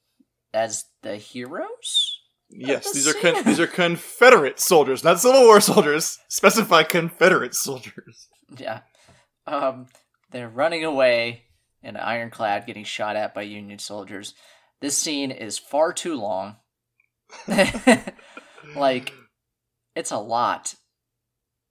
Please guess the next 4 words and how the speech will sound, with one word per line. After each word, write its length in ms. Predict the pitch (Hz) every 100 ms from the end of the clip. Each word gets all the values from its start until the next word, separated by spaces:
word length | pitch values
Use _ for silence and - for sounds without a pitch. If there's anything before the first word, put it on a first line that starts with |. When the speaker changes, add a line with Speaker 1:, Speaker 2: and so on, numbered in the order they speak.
| _
Speaker 1:
And, 380 | 127 110 104 101
uh, 240 | 92 - - _ _ _ _ _ _ _ _ _ _ _ -
this 220 | 294 -
isn't, 300 | 165 185